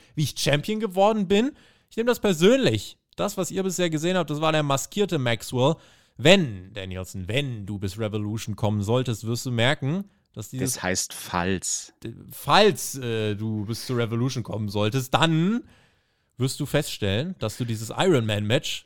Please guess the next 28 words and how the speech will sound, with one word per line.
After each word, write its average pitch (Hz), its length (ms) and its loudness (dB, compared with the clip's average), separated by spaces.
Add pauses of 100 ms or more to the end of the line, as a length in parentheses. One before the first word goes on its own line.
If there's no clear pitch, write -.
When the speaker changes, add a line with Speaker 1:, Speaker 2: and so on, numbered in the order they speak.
(140)
Speaker 1:
gar 165 140 4
nicht 175 140 2
haben 220 300 0
wolltest. 104 480 0
Denn 123 180 0
dann 165 280 2
wird 160 180 -4
die 139 80 -2
Maske 127 400 -2
fallen. 120 600 0 (280)
Brian, 113 340 0
du 139 80 -4
glaubst, 135 420 0
ein 123 180 -4
Drachen 120 340 -2
zu 113 140 -4
sein, 101 300 0
aber 101 260 0
auch 113 160 2
du 123 180 -6
bist 127 240 -6
nicht 120 260 -4
für - 140 -6
das 107 200 -4
Monster 113 500 -4
hinter 113 420 -6
der 107 180 -4
Maske 101 600 -6